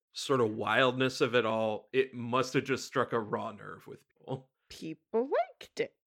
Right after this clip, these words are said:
Speaker 1: So we did talk about, this is based on a true story, and I will tell you, we have not watched it, but there is a documentary called The Dog
Speaker 2: Mm-hmm.
Speaker 1: that is about the actual real-life figure behind all of this.
Speaker 2: Yes,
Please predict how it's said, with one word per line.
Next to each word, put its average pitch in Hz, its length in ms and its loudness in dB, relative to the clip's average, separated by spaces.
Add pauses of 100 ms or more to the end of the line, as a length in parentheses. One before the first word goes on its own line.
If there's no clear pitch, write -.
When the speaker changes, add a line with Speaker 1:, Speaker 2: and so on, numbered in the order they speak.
(120)
Speaker 1:
So 214 160 -2
we 226 100 2
did 262 120 0
talk 254 200 8
about, 160 180 2
this 160 180 0
is 226 240 0
based 156 480 2
on 143 160 2
a 135 60 0
true 135 240 -2
story, 113 480 -2
and 131 100 -2
I 139 40 2
will 147 100 0
tell 262 260 0
you, 151 220 0
we 123 140 -2
have 135 140 0
not 156 200 0
watched 151 320 0
it, 117 100 -6
but 117 120 -16
there 123 120 -4
is 151 160 -2
a 196 40 -4
documentary 151 680 0
called 127 340 -6
The - 80 -6
Dog 123 680 2 (340)
Speaker 2:
Mm-hmm. 190 300 0
Speaker 1:
that 127 120 2
is 135 120 0
about 143 480 2
the 143 140 -6
actual 139 440 4
real-life 117 460 0
figure 107 440 -4
behind 110 580 -2
all 82 100 -12
of 65 240 -14
this. - 360 -12
Speaker 2:
Yes, - 380 0